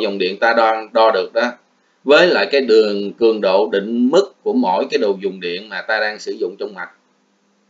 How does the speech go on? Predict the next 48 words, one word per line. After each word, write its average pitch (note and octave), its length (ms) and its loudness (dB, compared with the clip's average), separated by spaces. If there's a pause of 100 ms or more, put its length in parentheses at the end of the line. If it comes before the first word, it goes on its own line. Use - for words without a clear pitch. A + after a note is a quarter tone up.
À, G#2 240 -2
trên B2 160 4
mỗi A#2 160 2
đồ A#2 140 6
dùng G2+ 200 -4
điện F#2+ 160 -2
nó B2 80 -4
có C3+ 120 -2
ghi A#2 320 0
ha, A#2+ 200 -2 (400)
thì G2+ 80 -4
mình G2 140 -6
so B2+ 280 2
lại, G#2 340 0 (300)
nếu F3+ 240 4
mà C3 200 0
mình G#2+ 220 -6
thấy C3+ 120 -2
nó E3 120 -4
vượt A2 320 -2
quá C3+ 180 0
mức, D#3+ 260 -4 (840)
chênh C3 220 2
lệch F#2+ 240 -2
quá C3+ 160 0
mức, E3 200 -4 (680)
à, F2+ 500 -8 (280)
thí E3 80 -2
dụ A#2 220 2
giả A2 160 2
sử A#2 180 -2
mình, A2+ 300 -4
à, G2 520 -4 (180)
tính G3+ 400 0 (300)
cái D3+ 160 -6
cường A2 220 0
độ F#2+ 240 0
định G2+ 200 -2
mức D#3 220 0
trên B2+ 180 2
mỗi G#2+ 160 -2
cái D3 60 2
đồ A2+ 200 2
dùng G2+ 200 -2
mình G2 160 -14
cộng G2 220 -6
lại F#2+ 220 0
đó, A#2 100 -6